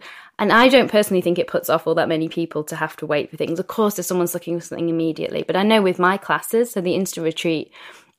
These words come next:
it always sells out in the first hour or two. I always tell people it sells out in the first hour or two and they assume it's marketing and then don't manage to sign up and, and disappointed. But I would say ninety-nine percent of those people hang on and they still buy it the next time around, because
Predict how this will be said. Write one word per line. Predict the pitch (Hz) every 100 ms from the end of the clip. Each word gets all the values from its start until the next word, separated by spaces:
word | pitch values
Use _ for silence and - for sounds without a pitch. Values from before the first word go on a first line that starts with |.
| 208
it | 202
always | 202 214 214
sells | 202 180
out | 180 160 -
in | 175 170
the |
first | 165 151 -
hour | 156 151 143
or | 123
two. | - 139 165 - - - -
I |
always | 196 202
tell | - 196
people | 202 220 220
it | -
sells | 214 202
out | 202
in | 185
the |
first | 202 202
hour | 190 180
or | 180
two | - 175
and | 170
they |
assume | 165 - 175
it's | -
marketing | 175 156 175 226 220 202 202
and | - 170
then | 165 170 175 175 - _ _
don't | 202 180 170
manage | 190 190 196
to | -
sign | 165 170 170
up | 170
and, | 190
and | - 170
disappointed. | 160 - - 208 196 - - - - - - -
But | 233 202 - -
I | 220
would | 262
say | 226 190
ninety-nine | 185 185 190 170
percent | - 160
of |
those | 165 170
people | 175 - 165
hang | - 214 208
on | 185 175 175
and | 175
they | 170
still | - 196 190
buy | 175
it | 165
the | 175
next | 165 -
time | - 156
around, | 160 165 160 160 170 -
because | 190 196 170 165